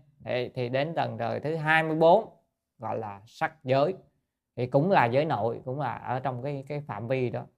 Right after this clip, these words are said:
Rồi tiếp tục là lên ở tầng trời thứ hai mươi lăm đến hai mươi tám gọi là vô sắc giới, thì cũng là giới nội. Thì ba cõi đó là cũng là giới nội. Còn ở đây nói là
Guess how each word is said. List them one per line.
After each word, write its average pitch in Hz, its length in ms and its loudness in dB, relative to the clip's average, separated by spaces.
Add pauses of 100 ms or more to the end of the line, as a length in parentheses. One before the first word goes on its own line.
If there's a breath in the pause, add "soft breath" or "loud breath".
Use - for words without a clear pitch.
(460)
Rồi 131 300 4
tiếp 151 240 0
tục 139 260 -2
là 123 180 2
lên 131 400 0
ở 131 80 -6
tầng 123 240 -6
trời 120 260 -2
thứ 156 280 -2
hai 143 500 0
mươi 139 280 -4
lăm 139 400 2
đến 147 120 -6 (100)
hai 135 100 -4
mươi 127 160 -8
tám 135 260 2 (320)
gọi 117 120 -6
là 107 180 -6
vô 135 280 0
sắc 151 240 -8
giới, 147 280 2 (480 soft breath)
thì 139 300 4
cũng 131 280 -2
là 110 360 -4
giới 127 120 4
nội. 113 300 0 (320)
Thì 120 80 -10 (100)
ba 127 240 2
cõi 120 340 -2
đó 143 180 0
là 113 300 -8
cũng 120 240 -10
là 120 140 -8 (100)
giới 113 100 -10
nội. 113 220 -10 (680)
Còn 131 320 -2 (300)
ở 143 100 -2
đây 156 200 6
nói 165 260 2
là 127 320 2